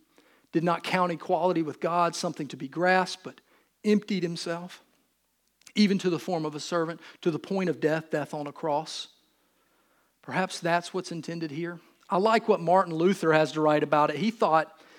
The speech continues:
that the little while that Jesus was lower than the angels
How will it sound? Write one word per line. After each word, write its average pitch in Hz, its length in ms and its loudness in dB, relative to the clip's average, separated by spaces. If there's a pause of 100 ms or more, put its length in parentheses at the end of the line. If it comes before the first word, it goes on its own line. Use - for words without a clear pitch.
(460)
that 160 180 2
the 190 80 4
little 214 300 8
while 147 380 2 (440)
that 185 140 4
Jesus 190 420 0
was 151 100 -8
lower 175 260 2
than 156 140 0
the 156 100 -2
angels 147 520 -4